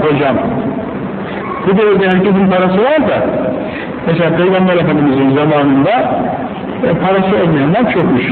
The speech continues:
Sahabe-i kiramdan parasız kimseler çokmuş.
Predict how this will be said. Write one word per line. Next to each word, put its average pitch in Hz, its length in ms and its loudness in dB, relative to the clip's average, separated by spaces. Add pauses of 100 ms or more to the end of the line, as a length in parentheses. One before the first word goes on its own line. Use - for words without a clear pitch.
(160)
Sahabe-i 135 460 2
kiramdan 131 560 2 (580)
parasız 151 580 0
kimseler 160 460 0
çokmuş. 143 340 0